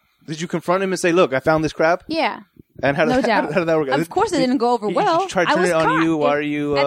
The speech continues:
Speaker 2: the end
Speaker 1: uh,
Speaker 2: of the day, I fucked up. I shouldn't have been going through stuff.
Speaker 1: Okay.
Speaker 2: But, a-, and I agree. I, but, uh,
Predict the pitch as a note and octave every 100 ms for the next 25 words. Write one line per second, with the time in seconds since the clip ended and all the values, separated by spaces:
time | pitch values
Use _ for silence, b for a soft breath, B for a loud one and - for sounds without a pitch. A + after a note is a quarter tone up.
0 | C#3 C#3 F4+ C#4+ D4+ D4+ D4 B3+ A#3+ A3+
1 | F#3 G#3+ - B3+ A#3 A3 G3+ G3 F#3+ F#3
2 | - - - B B - B3 A#3+ A3+ -
3 | B B - B3 C4+ C4+ C4+ B3+ D#4+ A3+
4 | - G3+ G#3 B3+ A#3 _ A#3